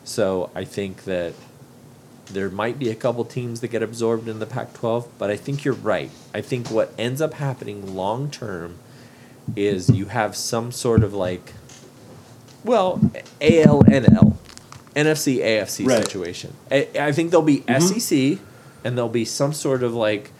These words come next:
Speaker 1: twenty to forty teams that say, "Look, we're the Big Ten." Like, the, let's say, let's say this. Like, we're all thinking it. The only reason Ohio State isn't in, uh, the S E C right now,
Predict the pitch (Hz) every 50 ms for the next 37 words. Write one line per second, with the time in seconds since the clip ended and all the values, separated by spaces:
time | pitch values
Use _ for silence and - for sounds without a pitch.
0 | - - - - - - - - - - - - - - - - - 135 135 135
1 | 147 151 147 139 123 - - 127 123 131 127 123 123 123 120 - - - 120 113
2 | 107 104 101 101 113 107 104 101 101 98 101 - 117 104 98 104 104 101 98 87
3 | 82 - - 98 98 98 101 98 98 107 107 117 123 - 143 123 117 113 113 123
4 | 135 - - - - 123 123 135 135 139 - - - - 98 82 - 160 147 151
5 | 156 - - - - - 127 120 110 92 104 - 113 110 104 107 - 120 110 101
6 | 92 80 76 - - - - 92 107 110 - 120 117 110 110 107 - - 101 78
7 | - - 65 - - - - - - - 123 120 147 180 202 208 190 160 156 147
8 | - 139 117 117 117 117 113 101 107 104 101 - - 107 104 85 78 - 107 110
9 | 107 113 104 - - - 107 104 101 92 92 92 90 90 - - - - - -
10 | - - - - 107 104 98 85 80 82 98 - 87 107 - - - 104 - -
11 | - 101 95 90 92 92 90 - - - 80 82 90 110 127